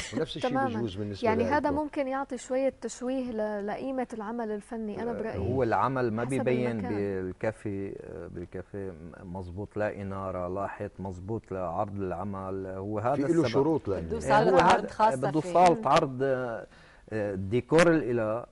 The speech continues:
Speaker 4: مهم.
Speaker 3: آه، وال-، ال-، الفضاء الإله
Speaker 1: بحيث لا
Speaker 3: الموجود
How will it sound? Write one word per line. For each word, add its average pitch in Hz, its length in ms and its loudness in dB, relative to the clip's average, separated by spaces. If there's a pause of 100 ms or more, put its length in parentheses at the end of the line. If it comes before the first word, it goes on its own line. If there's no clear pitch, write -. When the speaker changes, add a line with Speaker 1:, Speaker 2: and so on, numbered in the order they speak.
Speaker 4:
مهم. 208 220 -10
Speaker 3:
آه، 98 140 -6
وال-، 98 360 -4
ال-، 87 680 -6 (340)
الفضاء 90 720 2
الإله 123 520 -2 (180)
Speaker 1:
بحيث 101 140 -2
لا 135 60 6 (180)
Speaker 3:
الموجود 135 40 6